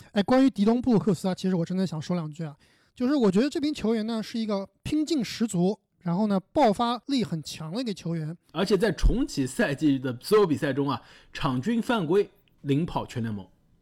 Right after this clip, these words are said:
Speaker 1: 我觉得他的风格啊是比较适合做一个第六人的，充当这个比如说之前的J R 史密斯啊，或者是路威廉姆斯这样的一个角色，就是抢分高手。但是我觉得他作为一个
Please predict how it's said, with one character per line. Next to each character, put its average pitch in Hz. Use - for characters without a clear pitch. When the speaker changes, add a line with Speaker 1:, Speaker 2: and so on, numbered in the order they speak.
Speaker 1:
我 220
觉 254
得 302
他 -
的 359
风 359
格 208
啊 196
是 277
比 190
较 190
适 -
合 185
做 247
一 226
个 220
第 240
六 240
人 156
的， 202
充 311
当 302
这 269
个 185
比 175
如 190
说 233
之 254
前 196
的 214
J 220
R 247
史 -
密 208
斯 -
啊， 240
或 240
者 196
是 202
路 262
威 302
廉 302
姆 180
斯 185
这 262
样 262
的 196
一 170
个 -
角 175
色， 180
就 294
是 262
抢 175
分 349
高 277
手。 196
但 339
是 330
我 226
觉 196
得 240
他 330
作 311
为 233
一 269
个 233